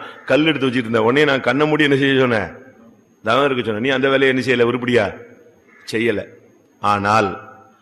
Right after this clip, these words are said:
அவ சூழ்நிலையில பாவம் செஞ்சாலும் டெய்லி மன்னிப்பு கேட்டா, அழுதா, மனஸ்தாபப்பட்டா. ஆனா, அப்படினால தான் அவளை எங்க மன்னிச்சு எங்க கொண்டு போயிருக்கு? சரிதானா? "உங்களுக்கு முன்பாக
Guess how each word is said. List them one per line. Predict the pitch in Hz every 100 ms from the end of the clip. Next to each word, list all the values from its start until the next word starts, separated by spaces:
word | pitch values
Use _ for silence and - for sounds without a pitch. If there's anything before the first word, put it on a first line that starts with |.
| _ _
அவ | 101 110 131 117 101 - -
சூழ்நிலையில | 147 165 151 139
பாவம் | 104 113 135 117
செஞ்சாலும் | 110 107 110 123
டெய்லி | 123 143 156
மன்னிப்பு | 123 131 131
கேட்டா, | 113 95 101 92 - - - _ _ _ _ _ _ _ _ -
அழுதா, | 120 131 110 104 92 - - - _ _ 95
மனஸ்தாபப்பட்டா. | 117 117 131 120 104 98 101 98 - _ _ _ _ _
ஆனா, | 113 123
அப்படினால | 110 107 110
தான் | 135 120
அவளை | 117 123
எங்க | 123
மன்னிச்சு | 120 117 131 123 127
எங்க | 127
கொண்டு | 127 123
போயிருக்கு? | 120 113 107 92 - - - _ _ _ _ -
சரிதானா? | 120 135 135 135 113 - - - _ _ _ _ _ _ _ _ -
"உங்களுக்கு | 120 135 139 123
முன்பாக | 127 127 113 107 120 110 92